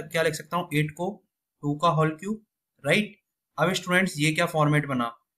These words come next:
ये क्या है मेरा? एक्स का होल क्यूब माइनस टू का होल क्यूब।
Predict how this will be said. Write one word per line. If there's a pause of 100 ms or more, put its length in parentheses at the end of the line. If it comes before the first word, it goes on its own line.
ये
क्या
है
मेरा? (180)
एक्स
का (100)
होल
क्यूब
माइनस
टू
का
होल (100)
क्यूब।